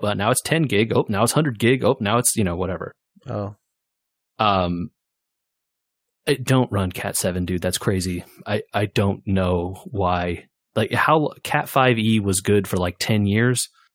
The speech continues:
Speaker 1: Cat six is gonna be good for ten more years. Like,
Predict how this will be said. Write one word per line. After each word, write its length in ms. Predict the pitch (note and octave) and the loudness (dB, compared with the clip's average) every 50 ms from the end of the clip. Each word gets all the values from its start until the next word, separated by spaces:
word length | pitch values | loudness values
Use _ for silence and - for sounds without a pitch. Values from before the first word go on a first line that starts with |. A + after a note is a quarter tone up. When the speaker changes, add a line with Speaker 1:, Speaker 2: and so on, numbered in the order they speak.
| _ _ _ _ _ _ _ _ _ - A#2 - | _ _ _ _ _ _ _ _ _ -14 -14 -10
Speaker 1:
Cat 220 | - - A#2 A2 - | -2 0 0 0 2
six 220 | - A2 F#2+ - | 0 -2 -2 -2
is 80 | G2+ F#2+ | -4 -2
gonna 160 | G#2 F#2+ G2 | -2 -2 -2
be 100 | F2+ F#2 | -2 -2
good 200 | F2+ F#2+ F#2 - | -2 -2 -2 -2
for 100 | - F#2 | -4 -8
ten 200 | - - F#2+ F2+ | -6 -4 -4 -4
more 160 | F#2+ G2 G2 | -4 -4 -4
years. 340 | F#2+ F#2+ - - G#2+ - - - | -4 -6 -6 -6 -8 -10 -10 -8
Like, 200 | - - E2+ - | -8 -8 -8 -8